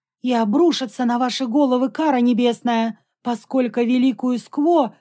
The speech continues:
сопровождают два героя-дракона, могучие и непобедимые воины. Так что недалек час расплаты за ваше прегрешение. Отдайте Хоккайдо по-хорошему,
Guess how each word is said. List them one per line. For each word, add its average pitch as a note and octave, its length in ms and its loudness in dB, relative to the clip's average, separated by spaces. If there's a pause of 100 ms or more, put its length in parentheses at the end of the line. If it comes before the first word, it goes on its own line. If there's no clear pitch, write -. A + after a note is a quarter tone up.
сопровождают A#3+ 920 -2
два A#3 260 0
героя-дракона, B3 1120 0 (240)
могучие A#3 880 0 (120)
и B3+ 100 0
непобедимые A#3+ 800 0
воины. A#3 640 2 (380)
Так G#3 160 -2
что - 180 -4
недалек B3 480 4
час A#3 300 -2
расплаты A#3+ 640 0
за A#3 140 2
ваше B3 280 -2
прегрешение. A#3+ 960 0 (340)
Отдайте A#3 600 0
Хоккайдо B3 500 0
по-хорошему, B3+ 840 0